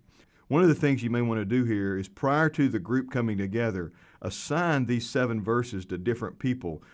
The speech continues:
That way they can be ready to read or summarize those verses, then have different folks record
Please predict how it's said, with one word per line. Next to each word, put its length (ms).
That 160
way 100
they 180
can 180
be 120
ready 300
to 140
read 440
or 100
summarize 720
those 200
verses, 580
then 180
have 200
different 260
folks 240
record 720